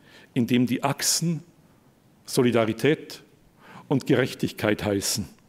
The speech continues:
Und in dem dann die einzelnen Staaten ihre jeweiligen Koordinaten finden und von Brüssel, Straßburg und Luxemburg dabei nicht behindert, sondern unterstützt werden.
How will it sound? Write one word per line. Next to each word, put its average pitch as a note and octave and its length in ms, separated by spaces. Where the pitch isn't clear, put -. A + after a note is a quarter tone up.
Und B2 140
in A#2+ 120
dem B2 260
dann C3+ 260
die C3 120
einzelnen A#2+ 460
Staaten B2 580
ihre C3 180
jeweiligen B2 680
Koordinaten A#2+ 680
finden D3+ 680
und C3 140
von A#2+ 220
Brüssel, D3+ 480
Straßburg C#3 600
und A#2+ 160
Luxemburg C#3 640
dabei C3+ 280
nicht C#3+ 260
behindert, F3+ 640
sondern D#3 280
unterstützt C#3 600
werden. G#2 320